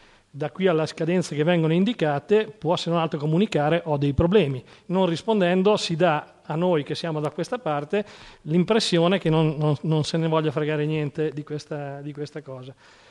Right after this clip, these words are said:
Quindi, il, il, ripeto, noi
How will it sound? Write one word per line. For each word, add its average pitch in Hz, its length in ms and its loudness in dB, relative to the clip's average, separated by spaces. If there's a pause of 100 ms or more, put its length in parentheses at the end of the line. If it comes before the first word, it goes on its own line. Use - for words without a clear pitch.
(200)
Quindi, 170 480 -6
il, 156 200 -4
il, 147 420 -4 (720)
ripeto, 160 600 -2
noi 226 360 2